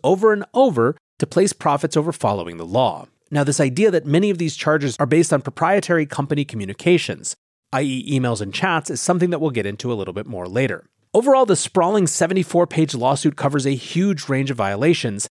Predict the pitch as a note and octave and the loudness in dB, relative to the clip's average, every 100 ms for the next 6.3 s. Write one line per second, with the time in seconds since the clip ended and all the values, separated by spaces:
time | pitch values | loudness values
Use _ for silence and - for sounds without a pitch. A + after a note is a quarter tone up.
0 | _ - F3 - - C#4 E4 D#4+ E3+ F3+ | _ -2 -2 0 -2 2 2 4 4 6
1 | F#3 F3 F#3 D#3 C3+ - - F#3+ E3+ - | 6 4 2 0 -6 -6 0 2 0 -4
2 | D3 - G#2 F#2+ D#3+ A2 - - - _ | -4 -4 -6 -2 0 0 -2 -8 -10 _
3 | A2 - A3 A#3 - C#3+ - C#3 C#3+ C3+ | -8 0 2 2 2 -4 0 0 2 0
4 | B2 - C3 C#3 D3 B2 G#2+ D3 F#3 F3 | -2 0 0 2 0 -2 0 2 2 0
5 | - F#3+ F3+ - A2 G#2 - F3+ E3+ G3+ | 0 2 0 -4 -4 -4 -2 -2 0 0
6 | G3+ G3+ - | 0 0 -8